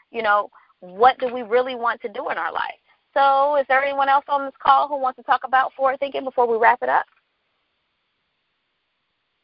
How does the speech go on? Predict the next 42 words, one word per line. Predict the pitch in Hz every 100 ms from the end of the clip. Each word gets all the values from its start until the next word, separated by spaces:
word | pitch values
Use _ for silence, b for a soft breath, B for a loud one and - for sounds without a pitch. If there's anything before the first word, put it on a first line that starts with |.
| _ _ _ _ _ _ _ _ _ _ _ _ -
All | 330
right. | 330 359 -
Well, | 277
I |
wanna | 285 285
thank | 269 277 277
you | 262
for | 254
joining | 269 269 262
this | 254 -
call | - - 294
today. | - 226 185 - B B
Make | 285 320
sure | - 214
that | 190 -
you | -
say | 294 262
your | 247 -
affirmations, | 247 269 247 247 247 226 214
and | 208
like | 220 233
the | 269
motto | 254 247
of | 240 226
this | 233 -
call, | 262 254 -
"Start | 247 233 240
your | 254
day | 220 240
with | 240 254
a | - 233 214
vision." | 240 277 269 294 - B B
We're | 262
ta-, | 277 320 - 214
just | 269
think | - 311
about | 294 254 233 -
forward | 262 262 247 -
thinking. | - 233 - -
How | 233 254
can | - 285
you | 254 269